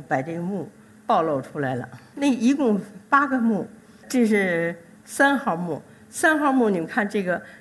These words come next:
这是两个头，这是一看那鼓包上是夫妻合葬墓。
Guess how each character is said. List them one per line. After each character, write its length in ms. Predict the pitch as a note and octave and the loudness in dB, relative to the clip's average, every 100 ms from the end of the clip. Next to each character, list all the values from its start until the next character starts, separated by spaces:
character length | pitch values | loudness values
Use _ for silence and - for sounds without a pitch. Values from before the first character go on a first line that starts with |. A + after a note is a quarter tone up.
| - | -4
这 140 | C4 | 2
是 100 | A#3 | 2
两 200 | F#3 B2+ | 2 0
个 100 | D#3+ | -2
头， 400 | E3 - E3 G3+ - G3 | -6 -6 -4 -6 -10 -6
这 160 | G3 | -2
是 140 | F#3 F3+ | -2 -4
一 140 | F3 | -6
看 200 | G#3 F#3 | -4 -2
那 140 | E3+ E3+ - - F#3+ | -4 -8 -12 -16 -12
鼓 120 | E3 | -8
包 220 | D#3 F#3 | -2 0
上 160 | F#3 F3+ - - | 0 -2 -4 -18
是 200 | - B3+ | -8 -2
夫 240 | A3 - C#4 | -2 -2 -4
妻 240 | B3+ C4+ | 0 0
合 240 | C4 F#3 G#3 | 0 -2 0
葬 200 | G#3+ E3 | 0 -2
墓。 200 | F#3 | -4